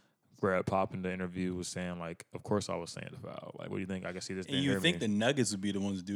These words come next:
Speaker 2: that if roles were reversed, but
Speaker 1: Yeah.
Speaker 2: and the fact that the Spurs are veterans, I really thought, you know, I, I mean,
Speaker 1: Four-point
Speaker 2: I mean, I
Speaker 1: lead.
Speaker 2: know the Du-, I know in Denver in general, that's a hard place to play at, but being a veteran there,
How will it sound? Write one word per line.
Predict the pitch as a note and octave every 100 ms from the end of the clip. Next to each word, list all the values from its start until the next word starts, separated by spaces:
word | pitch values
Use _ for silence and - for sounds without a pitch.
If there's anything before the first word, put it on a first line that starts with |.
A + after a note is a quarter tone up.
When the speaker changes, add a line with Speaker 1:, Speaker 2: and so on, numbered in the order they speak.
| G#2
Speaker 2:
that | G2
if | F#2
roles | G2+ G2+ F#2+
were | F2+
reversed, | F2 G2 G#2 - -
but | F2+ F2+
Speaker 1:
Yeah. | E2+ E2 E2 -
Speaker 2:
and | G#2
the | G#2
fact | - C#3 C#3 C3
that | A2+ -
the | G#2
Spurs | - A#2+ A#2 A2
are | F#2+
veterans, | E2+ G#2+ B2 G#2+ G2+ F#2+
I | G2 G2 G2
really | G2 G#2+ G#2 -
thought, | A2 G#2 - _ _ -
you | G#2+
know, | G2+ G2 F#2+ F#2 _ _ - -
I, | C3
I |
mean, |
Speaker 1:
Four-point | C3 D3
Speaker 2:
I | D3
mean, | D3
I |
Speaker 1:
lead. | C#3
Speaker 2:
know | D#3
the | D3
Du-, | A2 A#2+ - A2
I | A#2
know | A#2+ C3 C#3+ C3 - - - -
in | A#2
Denver | G2 A2+ A2+
in | A2 F#2
general, | G#2+ A#2 G#2+
that's | G#2 -
a | F#2
hard | G#2 G#2
place | - F#2+
to | -
play | - A2 G2+
at, | A#2 - - -
but | G#2 F2
being | B2 D#3 F3
a | G#2
veteran | E2+ G#2+ B2+ C3 C#3 G2+
there, | G#2 B2 E3+